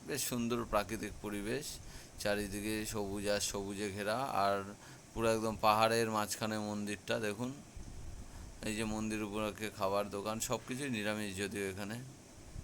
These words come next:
এই খাবার দোকান টোকান সব দেওয়া হয়েছে আর কি। একটা just এই মন্দির উপলক্ষে শ্রাবণের এক মাস পুরো মেলা, মেলাই থাকে এখানে।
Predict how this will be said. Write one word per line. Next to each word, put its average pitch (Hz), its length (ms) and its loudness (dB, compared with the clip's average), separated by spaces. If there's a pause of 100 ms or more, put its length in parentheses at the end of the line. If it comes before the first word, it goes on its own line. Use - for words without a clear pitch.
(520)
এই - 180 -6
খাবার 104 380 2
দোকান 104 340 -4
টোকান 104 320 -4
সব 101 260 -2
দেওয়া 98 240 2
হয়েছে 101 480 -2 (920)
আর 127 60 -2
কি। 127 100 0
একটা 123 240 4
just 120 440 4
এই 110 200 4
মন্দির 110 400 0
উপলক্ষে 110 400 0
শ্রাবণের 104 480 4
এক 95 180 6
মাস 104 220 2
পুরো 107 240 2
মেলা, 107 540 10
মেলাই 107 420 8
থাকে 110 300 4
এখানে। 110 280 2